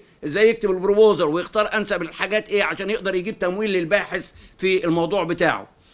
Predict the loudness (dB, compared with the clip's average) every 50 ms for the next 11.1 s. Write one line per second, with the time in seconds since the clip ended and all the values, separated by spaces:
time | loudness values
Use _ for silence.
0 | -20 -20 _ _ _ _ -4 -4 -2 -2 -2 0 0 0 2 2 2 2 2 2
1 | 0 2 2 2 2 0 0 0 -6 -8 -8 -8 -10 -4 0 0 2 2 2 2
2 | 2 2 2 0 0 0 -2 0 2 2 2 0 0 -2 -2 -4 -4 -10 _ _
3 | _ _ _ _ _ _ _ _ _ -2 -2 -2 0 0 0 2 2 0 0 0
4 | 0 0 2 2 2 2 0 0 0 -2 -2 -4 -4 -6 -4 0 2 2 2 2
5 | 0 -6 -14 -16 _ -6 -4 -4 -4 -4 -6 -6 -6 -2 0 2 2 4 2 2
6 | 0 -4 -10 _ _ _ _ _ _ _ _ _ _ _ _ _ _ _ _ _
7 | -2 2 4 4 4 4 2 0 -2 0 0 0 0 0 0 -2 0 2 2 2
8 | 2 2 2 0 2 0 -2 -2 -2 -4 -4 -4 -2 0 0 2 2 2 0 0
9 | 0 0 2 4 4 4 4 4 2 0 -2 -2 -2 -2 0 0 0 0 0 0
10 | 0 0 -2 -2 -2 -2 -2 0 0 0 0 -2 -4 -6 -6 -6 -6 -8 -8 -10
11 | -12 -18